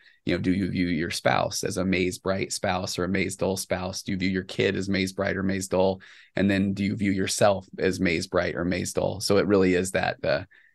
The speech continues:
you know, that expectation effect of how we view ourselves. And, and that book, it's by, uh, something Robson, but he, you know, in essence, he's saying that, uh,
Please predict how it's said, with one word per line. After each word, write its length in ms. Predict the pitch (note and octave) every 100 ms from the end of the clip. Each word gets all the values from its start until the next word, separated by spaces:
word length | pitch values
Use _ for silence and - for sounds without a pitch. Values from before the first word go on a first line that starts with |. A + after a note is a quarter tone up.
| _
you 100 | F2
know, 120 | E2+
that 260 | D#2+ F#2+ -
expectation 720 | G2+ - F2+ - - F2+ F2
effect 380 | - E2+ - -
of 100 | E2+
how 140 | F2
we 120 | F2 D#2+
view 200 | E2+ F2
ourselves. 400 | E2+ - E2+ G2
And, 120 | F#2+
and 220 | G2+ G2+
that 220 | A2 G2
book, 320 | G2+ C3 G#2+ G2
it's 140 | -
by, 440 | G#2+ G2 F#2 F#2+ - -
uh, 240 | G#2 G2
something 480 | - - - G2 - -
Robson, 580 | - F#2 A2+ - B2 B2 - - - _ -
but 220 | - G2+ -
he, 320 | A#2 G#2+ -
you 140 | G#2+
know, 140 | F#2 F2+
in 160 | G2
essence, 400 | F#2+ G2 F#2 D#2
he's 240 | F2 F#2 -
saying 440 | - F2 E2+ F2+
that, 280 | F2+ D#2 -
uh, 200 | E2+ E2+